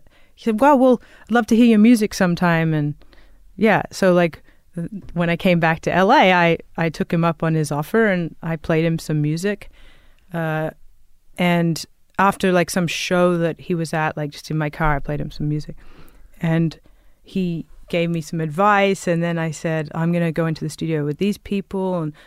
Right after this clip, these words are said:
oh, well, let me know how that goes." Okay, cool. And so I did that and, um, play him the music, and, "Hey, what do you think of this song?" "Oh, I really like that one. Like, uh, uh,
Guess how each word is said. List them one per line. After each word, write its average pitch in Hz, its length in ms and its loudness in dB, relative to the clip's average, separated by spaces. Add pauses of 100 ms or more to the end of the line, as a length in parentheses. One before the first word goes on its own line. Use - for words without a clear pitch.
oh, 190 180 2
well, 202 100 2
let 208 120 4
me 214 80 4
know 208 100 2
how 196 160 0
that 185 220 -2
goes." - 420 -2 (420)
Okay, 190 240 0
cool. 175 300 -2 (600)
And 165 120 -6
so 175 220 -2
I 165 120 0
did 156 180 -6
that 160 240 -2
and, 156 180 -6 (240)
um, 185 160 -4
play 165 280 -2
him 165 100 0
the 160 80 0
music, 156 680 -2
and, 156 200 -8 (300)
"Hey, 226 100 2
what 254 120 6
do 339 80 6
you 415 40 6
think 359 220 0
of 285 60 2
this 277 160 2
song?" 170 340 -2
"Oh, 240 120 4
I 294 80 6
really 339 240 6
like 330 240 4
that 247 220 2
one. 196 220 2
Like, 185 280 0
uh, 180 340 2 (160)
uh, 135 200 -14